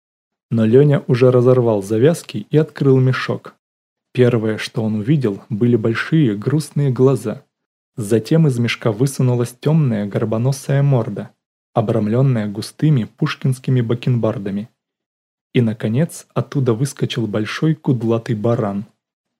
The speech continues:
Взбрыкнув всеми четырьмя ногами, он сбросил мешок,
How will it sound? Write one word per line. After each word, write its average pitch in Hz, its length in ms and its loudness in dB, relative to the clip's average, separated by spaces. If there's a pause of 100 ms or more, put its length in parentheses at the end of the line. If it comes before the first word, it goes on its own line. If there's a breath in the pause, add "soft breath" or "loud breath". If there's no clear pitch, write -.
(440)
Взбрыкнув 127 800 0
всеми 117 380 -2
четырьмя 113 480 -4
ногами, 110 500 0 (140)
он 131 260 4
сбросил 113 500 -2
мешок, 113 520 -6